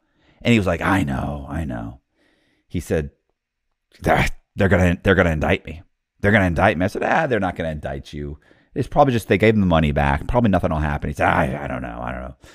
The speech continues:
Listen, probably a few weeks go by, and he calls his lawyer, and his lawyer says, "Boom, they indicted you." They indicted him,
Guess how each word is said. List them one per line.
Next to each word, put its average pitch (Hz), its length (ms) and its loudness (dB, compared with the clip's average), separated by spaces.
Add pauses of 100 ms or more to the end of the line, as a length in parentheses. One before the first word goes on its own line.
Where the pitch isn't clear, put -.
(120)
Listen, 95 280 0 (280)
probably 143 240 4
a - 40 -20
few 160 120 0
weeks 113 300 -2
go 80 180 -2
by, 67 380 -6 (1400)
and 87 480 0
he 95 100 -6
calls 110 240 6
his 101 120 0
lawyer, 85 320 4
and 82 100 2
his 90 80 -2
lawyer 87 220 4
says, 78 280 -2
"Boom, 95 380 6
they 82 160 6
indicted 80 440 4
you." 67 120 -4 (240)
They 92 160 4
indicted 101 420 4
him, 180 640 2